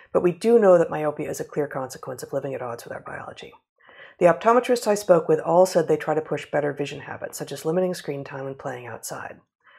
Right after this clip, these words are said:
But this only goes so far. Today, taking a phone away from a teenager may be no more practical than feeding a toddler a raw hunter-gatherer diet." So,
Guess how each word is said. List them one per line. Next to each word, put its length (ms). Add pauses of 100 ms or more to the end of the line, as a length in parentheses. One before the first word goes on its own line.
(140)
But 100
this 120
only 180
goes 220
so 120
far. 440 (440)
Today, 320
taking 300
a 40
phone 180
away 180
from 160
a 40
teenager 460
may 140
be 100
no 120
more 140
practical 460
than 140
feeding 280
a 40
toddler 480
a 20
raw 220
hunter-gatherer 680
diet." 360 (1400)
So, 300